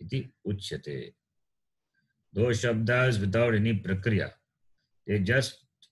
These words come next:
give those words। आचार्य, पाणिनि आचार्य, those, not only पाणिनि, other acharyas, the, the Munitrayam,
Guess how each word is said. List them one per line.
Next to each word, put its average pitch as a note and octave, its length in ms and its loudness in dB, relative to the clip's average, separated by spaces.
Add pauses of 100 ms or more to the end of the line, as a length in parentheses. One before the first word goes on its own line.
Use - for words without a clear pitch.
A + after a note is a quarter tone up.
(120)
give C#3 200 0
those F#2+ 280 2
words। E2 400 -6 (400)
आचार्य, F#2 480 -2 (1000)
पाणिनि G2+ 300 2
आचार्य, E2+ 500 -4 (760)
those, G#2+ 460 0
not G#2 360 -2
only A#2 160 0
पाणिनि, G2+ 320 2
other A#2 180 2 (100)
acharyas, D2 580 -6 (480)
the, - 100 -10 (420)
the F2+ 60 -4
Munitrayam, G2 680 0